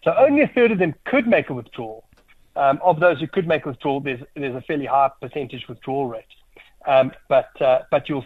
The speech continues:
see that withdrawal rate go up, um, as, as they sort of add money to that savings pot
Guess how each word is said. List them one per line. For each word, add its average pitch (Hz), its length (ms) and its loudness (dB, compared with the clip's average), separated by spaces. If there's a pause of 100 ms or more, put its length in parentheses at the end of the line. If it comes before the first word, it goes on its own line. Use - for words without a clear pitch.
(100)
see 170 160 -2
that 143 320 0
withdrawal 147 380 -4
rate 131 200 -4
go - 120 -2
up, 147 300 -2 (460)
um, 135 220 -4
as, 139 180 -2 (240)
as 139 260 -4
they 135 220 -6
sort 131 120 -12
of 127 140 -16
add 170 220 4
money 147 200 0
to 139 120 -14
that - 160 -12
savings 127 300 -8
pot - 280 -8